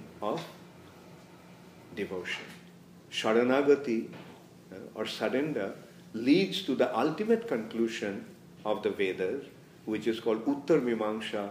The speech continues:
or final conclusion. The final conclusion is presented in Vedanta, which is elaborated in Srimad Bhagavatam, where the Lord's identity has been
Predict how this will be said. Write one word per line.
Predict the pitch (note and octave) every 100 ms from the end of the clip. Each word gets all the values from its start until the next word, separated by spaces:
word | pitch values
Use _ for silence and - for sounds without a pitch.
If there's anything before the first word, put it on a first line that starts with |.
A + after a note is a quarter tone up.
| - - - - - -
or | F#2+
final | F2 - C#3+ D#3+ D#3
conclusion. | B2 G2 F2+ F#2+ - - G2
The |
final | G2+ A#2 A#2+ C3
conclusion | C3 A#2+ A#2 B2+ B2+ - D#3+ F3+ -
is | C#3+ E3 - - - - - - - -
presented | A#2 B2+ C3+ D#3+ E3 D#3+
in | A#2 A2+ G#2+
Vedanta, | - G2 G#2 G#2+ - D3+ F3 - - - - - - - - - -
which | B2 C3+
is | D3 C#3
elaborated | C3 C3 C#3 C#3 D3 D3+ D3
in | C3 A#2+
Srimad | - A2+ A2 A2
Bhagavatam, | G2 G2 G2+ G#2 A#2 B2 - - - - - - -
where | - A#2+
the | B2+
Lord's | A#2 C3+ F3 F3
identity | C#3 B2+ C#3+ C#3+ E3+ F3 F3
has | C3 A#2
been | A#2+ B2 B2+